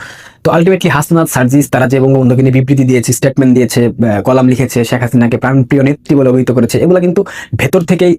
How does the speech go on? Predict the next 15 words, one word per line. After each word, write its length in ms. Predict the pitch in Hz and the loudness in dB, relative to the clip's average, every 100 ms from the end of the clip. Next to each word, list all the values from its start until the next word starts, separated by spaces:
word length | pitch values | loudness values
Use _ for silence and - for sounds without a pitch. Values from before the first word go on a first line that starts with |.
| _ | _
এসেছিল 340 | - 185 165 131 | -4 -2 0 0
তৎকালীন 400 | 143 - 139 117 | 0 -2 0 0
সময়ে। 320 | 107 90 - - - - _ _ - | 0 -4 -6 -14 -20 -20 _ _ -2
কিন্তু 400 | 196 196 147 165 - - - | 0 2 0 -2 -10 -18 -6
পাঁচ 200 | 160 165 | -4 0
আগস্ট 340 | 165 175 - | 0 0 -2
পরবর্তী 420 | - 180 170 - 113 | -2 0 0 -2 -2
তারা 300 | 117 160 - - | 0 -2 -4 -4
পুরো 140 | 139 | -2
তিনশো 320 | - 147 147 | 0 0 0
ষাট 260 | 147 - 160 | -2 -2 -2
ডিগ্রি 300 | 156 170 160 | 0 2 2
অ্যাঙ্গেলে 320 | 139 117 139 | 2 2 0
ঘুরে 200 | 127 120 | 0 0
গেল। 160 | 98 | -2